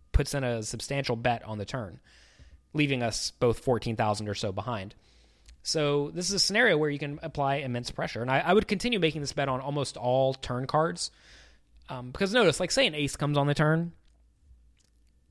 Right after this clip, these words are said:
If my opponent's sitting there with king, queen, or queen, jack, he's probably gonna fold.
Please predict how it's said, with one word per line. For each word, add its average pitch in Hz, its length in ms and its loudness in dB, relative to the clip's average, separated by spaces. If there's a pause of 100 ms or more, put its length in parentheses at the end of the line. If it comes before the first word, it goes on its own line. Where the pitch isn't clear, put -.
(140)
If 156 100 0
my 170 80 4
opponent's 208 240 4
sitting 165 140 2
there 147 80 6
with 131 100 4
king, 143 220 0
queen, 135 200 4
or 117 60 4
queen, 117 240 2
jack, 113 240 2
he's 107 120 -4
probably 107 320 2
gonna 95 140 -4
fold. 92 320 -10